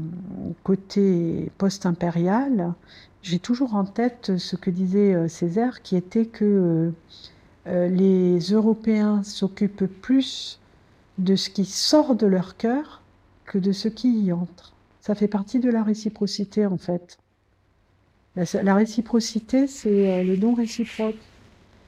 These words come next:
Et l'échange, euh, c'est, c'est,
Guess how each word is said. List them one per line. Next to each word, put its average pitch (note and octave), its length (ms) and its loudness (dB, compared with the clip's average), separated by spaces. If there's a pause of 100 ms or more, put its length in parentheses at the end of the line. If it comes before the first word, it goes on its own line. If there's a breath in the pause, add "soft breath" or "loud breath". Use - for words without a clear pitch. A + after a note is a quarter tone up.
(420)
Et F#3 160 0
l'échange, B3 720 4
euh, F#3 260 2
c'est, F#3+ 260 -2
c'est, G3 400 0